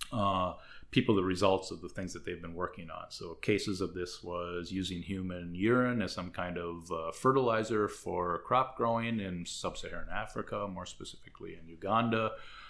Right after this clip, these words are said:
Um, under th-, other things going on, looking at different types of agroforestry systems in, um,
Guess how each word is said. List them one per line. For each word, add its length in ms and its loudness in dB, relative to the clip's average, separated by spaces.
Um, 200 4
under 200 6
th-, 200 0
other 180 8
things 220 0
going 320 4
on, 300 4
looking 280 0
at 140 0
different 260 -4
types 260 -2
of 280 -2
agroforestry 1300 4
systems 880 -2
in, 460 -4
um, 480 -2